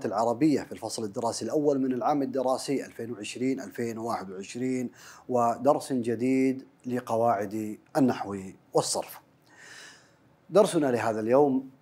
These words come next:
عزيز الطالب هو أسماء الأفعال. نجد عزيز الطالب أن أسماء الأفعال تنقسم إلى ثلاثة أقسام، هي أسماء أفعال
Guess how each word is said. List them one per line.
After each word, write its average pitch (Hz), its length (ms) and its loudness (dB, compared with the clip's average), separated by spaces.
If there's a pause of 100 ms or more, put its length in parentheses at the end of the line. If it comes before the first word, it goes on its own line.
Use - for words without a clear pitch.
عزيز 113 300 0
الطالب 156 600 4 (880)
هو 131 160 0
أسماء 120 720 -2 (480)
الأفعال. - 440 0 (1600)
نجد 165 440 4
عزيز 113 300 -4
الطالب 143 400 6 (500)
أن 117 140 -2
أسماء 160 440 4
الأفعال 107 520 -2 (800)
تنقسم 139 680 0 (100)
إلى 123 140 0
ثلاثة 120 540 -4
أقسام، 95 360 -8 (720)
هي 135 280 4 (360)
أسماء 139 400 2
أفعال 120 420 2